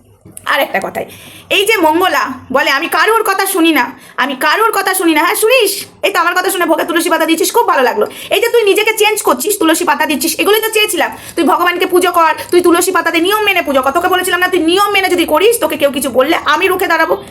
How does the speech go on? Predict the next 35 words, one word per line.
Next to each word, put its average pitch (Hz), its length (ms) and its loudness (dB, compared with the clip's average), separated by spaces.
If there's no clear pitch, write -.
তুই 311 120 -2
কিন্তু 269 200 2
অনিয়মভাবে 370 680 2
করিস, 320 340 2
তাহলে 269 260 0
তোকে 254 200 -2
ছাড়বো 247 280 -2
না। 220 80 0
আর 220 60 0
এই 233 80 0
কুসংস্কার, 453 760 0
ক্যান্সার, 277 680 -4
এটা 403 260 2
তো 427 140 2
আমি 330 120 0
শুনবই 285 400 2
না। 247 40 2
ক্যান্সার 330 400 0
হসপিটালে 349 480 0
তো 339 40 4
এমন 381 220 0
দিন 466 80 2
আসতে 403 240 -2
চলেছে, 427 260 0
এইটুকু 370 200 0
হালকা 330 220 -2
ইঙ্গিত 370 300 0
দিয়ে 381 180 2
গেলাম, 254 220 2
বেশি 403 220 0
দিন 453 160 2
নেই। 247 120 0
ক্যান্সার 403 340 0
হসপিটালে 403 380 0
তোকে 427 120 0